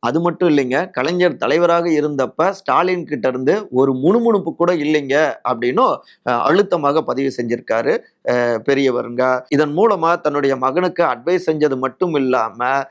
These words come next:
சரியாக செயல்பட்டு இருக்கிறார் ஸ்டாலின் அப்படின்னும், அஹ், பாராட்டு பத்திரமும் வாசிச்சிருக்காரு பாமகவுடைய நிறுவன தலைவர் மருத்துவர் ராமதாஸ்ங்க. இதுதான் அன்புமணி தரப்ப ரொம்பவே கொதிப்படைய வச்சிருக்கு. சரிங்க,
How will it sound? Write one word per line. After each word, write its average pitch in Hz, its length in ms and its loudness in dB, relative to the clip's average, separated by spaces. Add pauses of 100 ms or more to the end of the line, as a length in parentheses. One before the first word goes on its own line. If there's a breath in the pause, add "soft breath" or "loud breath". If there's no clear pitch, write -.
(180 soft breath)
சரியாக 180 680 2
செயல்பட்டு 156 540 0
இருக்கிறார் 151 540 -2
ஸ்டாலின் 160 680 0 (100)
அப்படின்னும், 131 520 2 (260 soft breath)
அஹ், 139 360 2
பாராட்டு 180 480 0
பத்திரமும் 135 600 -2
வாசிச்சிருக்காரு 135 840 -2 (340)
பாமகவுடைய 123 580 -4
நிறுவன 117 360 -4
தலைவர் 113 480 -4 (120)
மருத்துவர் 123 540 -4
ராமதாஸ்ங்க. 117 800 -4 (180 soft breath)
இதுதான் 160 400 2
அன்புமணி 165 480 -2
தரப்ப - 360 0
ரொம்பவே 151 460 0
கொதிப்படைய 139 600 0
வச்சிருக்கு. 123 560 0 (220 loud breath)
சரிங்க, 147 680 -2